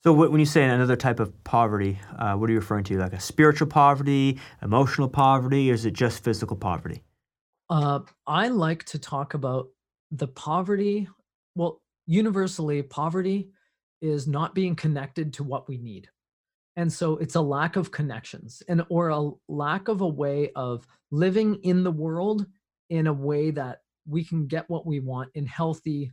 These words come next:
Speaker 2: livable ways. There's many different spheres that we can talk about. And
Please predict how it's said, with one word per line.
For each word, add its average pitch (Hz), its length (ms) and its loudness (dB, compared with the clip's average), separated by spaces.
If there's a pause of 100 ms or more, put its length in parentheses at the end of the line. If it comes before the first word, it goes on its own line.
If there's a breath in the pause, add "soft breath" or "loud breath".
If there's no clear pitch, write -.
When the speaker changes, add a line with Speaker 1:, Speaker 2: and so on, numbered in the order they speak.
Speaker 2:
livable 131 540 -6
ways. - 400 -18 (840)
There's 147 300 0
many 165 380 2
different 139 480 -4
spheres 156 580 -2
that 139 120 -8
we 131 100 -10
can 131 180 -8
talk 131 300 -8
about. 120 320 -8 (260)
And 123 280 -6